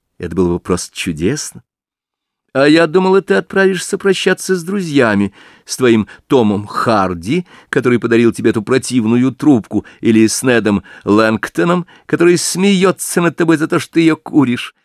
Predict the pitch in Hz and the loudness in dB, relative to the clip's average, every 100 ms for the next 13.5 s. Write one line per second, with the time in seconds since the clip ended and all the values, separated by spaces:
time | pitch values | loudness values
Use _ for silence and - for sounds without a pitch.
0 | _ _ - - 110 113 131 120 - 117 | _ _ -14 -10 0 2 2 0 -2 0
1 | 120 120 110 117 110 110 127 170 107 - | 2 2 0 0 0 2 2 2 -2 -6
2 | - 92 - 101 107 92 98 - 95 92 | -6 -4 -2 0 0 0 -4 -2 -2 -2
3 | 85 117 110 - 90 - 98 90 87 85 | 0 0 0 -4 -6 -4 -8 -4 -6 -6
4 | - 101 - - 92 90 101 _ _ _ | -8 -10 -10 -8 -4 -4 -4 _ _ _
5 | _ _ _ - 127 123 120 98 90 82 | _ _ _ -4 -2 0 0 -2 -4 -4
6 | 82 104 143 - _ _ - - - 151 | 0 -2 -2 -14 _ _ -20 -14 -6 -2
7 | - 107 92 123 123 _ - 123 120 196 | -2 -2 -4 -4 -4 _ -8 -2 0 2
8 | 220 107 82 85 - 87 90 - - _ | 0 -2 -4 -8 -8 -10 -10 -14 -20 _
9 | _ _ _ _ _ _ 90 127 165 156 | _ _ _ _ _ _ -4 0 0 -2
10 | 85 85 82 - 90 85 98 90 90 127 | -2 0 -2 -4 -4 -4 -4 -4 -4 -6
11 | - 87 82 76 87 85 - - _ _ | -4 -4 -4 -2 -2 -2 -8 -20 _ _
12 | _ _ - 90 80 78 - 82 90 78 | _ _ -12 -6 -4 -6 -6 -8 -6 -8
13 | 82 82 82 - | -4 -2 -4 -8